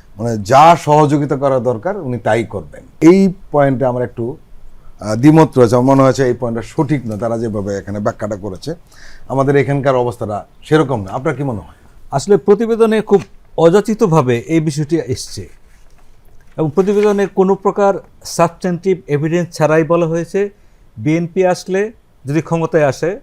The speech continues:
Speaker 2: ওনারা আশঙ্কা করছেন বা ধারণা করছেন ইলেকশন হলে বিএনপি ক্ষমতায় আসবে এবং ওনারা আশঙ্কা করছেন যে বিএনপি যদি ক্ষমতায় আসে, বিগত সরকারের মতোই অবস্থা হবে। এই কথা বলে বলেছেন যে তখন কি হবে? তখন হয়তো আবার ছাত্ররা মাঠে নামবে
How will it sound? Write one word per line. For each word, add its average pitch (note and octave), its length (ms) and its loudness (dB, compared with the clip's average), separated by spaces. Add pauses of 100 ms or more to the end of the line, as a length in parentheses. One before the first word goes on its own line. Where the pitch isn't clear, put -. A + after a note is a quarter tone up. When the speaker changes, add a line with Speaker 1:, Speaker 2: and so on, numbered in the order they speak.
(140)
Speaker 2:
ওনারা D#3+ 420 0
আশঙ্কা G3+ 360 0
করছেন C#3+ 480 -2 (220)
বা C3+ 100 -2
ধারণা D3 320 2
করছেন F#3+ 380 -2 (380)
ইলেকশন E3 320 -2
হলে E3+ 380 4 (200)
বিএনপি D3+ 320 -2
ক্ষমতায় D#3 400 0
আসবে B2+ 400 -4
এবং C#3+ 200 -2
ওনারা E3+ 200 0
আশঙ্কা F#3 360 0
করছেন B2+ 400 -2 (600)
যে C3 120 0
বিএনপি F3 320 2
যদি G3+ 200 -2
ক্ষমতায় G#3 400 -2
আসে, A3 320 -4 (520)
বিগত F#3 320 4
সরকারের F3+ 440 0
মতোই E3+ 260 -2
অবস্থা C#3+ 540 -2
হবে। F#2+ 280 -6 (240)
এই F#3+ 240 6
কথা F#3+ 220 0
বলে G3 220 2
বলেছেন G3 420 0
যে G3+ 100 -2
তখন A#3 540 0 (260)
কি F3+ 100 2
হবে? G3+ 320 2 (320)
তখন F3+ 240 4
হয়তো F#3 240 0
আবার F3 260 2
ছাত্ররা F3 360 -4
মাঠে D#3+ 240 -2
নামবে E3+ 380 -6